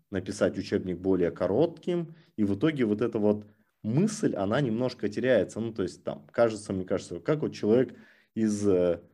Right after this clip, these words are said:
вот этой теоремы там пришел к вот этому результату. На самом деле там посередине было не знаю, там, сто лет изучений, там, в разные стороны ученые пытались уходить,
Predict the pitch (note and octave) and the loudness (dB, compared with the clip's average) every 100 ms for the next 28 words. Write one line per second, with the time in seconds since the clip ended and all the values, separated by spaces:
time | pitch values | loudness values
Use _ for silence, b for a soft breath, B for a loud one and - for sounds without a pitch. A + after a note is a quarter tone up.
0 | b _ F#2 G2 F3 C3+ G#2 A#2+ A#2 A2 | b _ -6 2 4 4 2 2 6 4
1 | G2 F2+ F2+ E2+ - F2+ C3 A#2 G#2+ G#2 | 2 -4 -8 -8 -10 -6 -4 -2 -2 -2
2 | A#2+ G2 F#2+ F#2+ G2 F#2+ F#2 E2 - - | 0 0 0 -2 -4 -2 0 0 -4 -12
3 | b b b G2+ G2+ G2+ F#2+ C3 D#3 - | b b b -8 -2 -2 2 2 4 0
4 | F2+ - F2+ G2+ F#2+ G#2+ B2+ G#2 G#2 G#2 | -4 -4 -6 -4 -4 -4 -2 -2 2 4
5 | G2 F2+ F2 B B B B B _ F#2+ | 6 4 0 B B B B B _ -12
6 | F#2+ F#2 F2 E2+ D2+ - - A2+ A2+ A2 | -4 -2 -2 -6 -10 -6 2 4 8 6
7 | G#2+ F#2 F#2 F#2+ B2+ C3+ B2+ A#2 G#2 G#2+ | 4 -2 -4 -4 0 0 2 0 0 2
8 | G2 F#2+ F#2 F2+ G#2+ A2 G#2 F#2+ - A#2+ | 2 2 -2 4 4 4 0 -6 -4 0
9 | G#2+ G#2 F#2+ F#2+ - G2+ G2 F2+ F#2 F2 | 2 2 0 -2 -2 -2 0 -2 -6 -2
10 | F2+ F2+ - - G#2 G2 F2+ G2 C3 - | 0 0 -6 -10 -6 -4 -2 0 0 -2